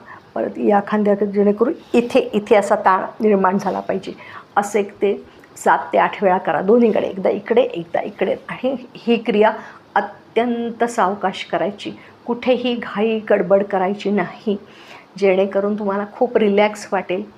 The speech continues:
कुठल्याही गोष्टीचा ताण घेऊ नका आणि तुम्ही तुमचं आरोग्य आपल्या हातात ठेवा. आपल्या हातातले जे बिंदू आहे ते तुमच्या सगळ्या कामाला येतील आहे,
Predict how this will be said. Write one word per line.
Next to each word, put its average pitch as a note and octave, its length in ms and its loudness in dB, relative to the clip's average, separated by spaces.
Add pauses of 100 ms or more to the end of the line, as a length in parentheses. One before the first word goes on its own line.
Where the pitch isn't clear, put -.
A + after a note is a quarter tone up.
कुठल्याही A3+ 340 0
गोष्टीचा A3+ 520 2
ताण G#3 420 0
घेऊ A3 200 -2
नका F3+ 380 -2 (380)
आणि G3 320 0
तुम्ही G#3 240 -2
तुमचं G#3 380 -2 (160)
आरोग्य G3 420 -2 (100)
आपल्या G3+ 320 -2
हातात G3+ 360 -2 (160)
ठेवा. F#3 240 0 (580)
आपल्या G#3 300 0
हातातले A3 420 0
जे G#3 160 -2
बिंदू G#3 340 4
आहे G3 260 2
ते - 400 -4
तुमच्या G3 480 0
सगळ्या G3+ 580 2
कामाला F#3+ 480 2
येतील F#3+ 380 0
आहे, G3 240 -2